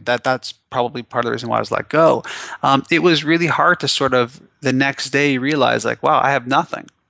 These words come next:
I don't have a job opportunity. I don't have, I had nothing. <laughs> I was sitting in my apartment at the time going, "What now?" And, um,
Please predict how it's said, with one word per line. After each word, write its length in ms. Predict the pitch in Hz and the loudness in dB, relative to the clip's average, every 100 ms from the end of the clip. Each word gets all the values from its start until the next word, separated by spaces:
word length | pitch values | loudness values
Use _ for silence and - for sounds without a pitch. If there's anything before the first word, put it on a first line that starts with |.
| - | -4
I 80 | 131 | -2
don't 120 | 131 | 0
have 240 | 151 160 | 0 -2
a 80 | 123 | -2
job 260 | 117 113 - | 0 0 0
opportunity. 640 | 117 - - 127 120 123 | -2 -4 -12 -8 -6 0
I 100 | 131 | 2
don't 140 | 143 135 | 2 0
have, 280 | 151 151 | 0 0
I 120 | 123 165 | 0 0
had 180 | 156 | -2
nothing. 440 | 156 - - 113 - 185 - | -2 -4 -4 -6 -4 -4 -4
<laughs> 220 | - - | -10 -2
I 60 | 147 | 0
was 100 | 135 | 2
sitting 340 | 156 160 175 | 0 2 2
in 80 | 143 | 2
my 160 | 135 | 2
apartment 480 | 135 - 180 190 143 | 2 2 2 2 0
at 60 | 123 | -2
the 80 | 120 | -4
time 360 | 131 123 123 | 0 0 0
going, 380 | 120 123 123 123 | 0 0 0 -2
"What 240 | - 127 127 | 0 2 2
now?" 340 | 180 285 - | 2 2 2
And, 300 | - 139 139 - - - - - - | 2 2 0 -4 -18 -20 -20 -6 0
um, 440 | 143 147 147 - | 2 2 0 -6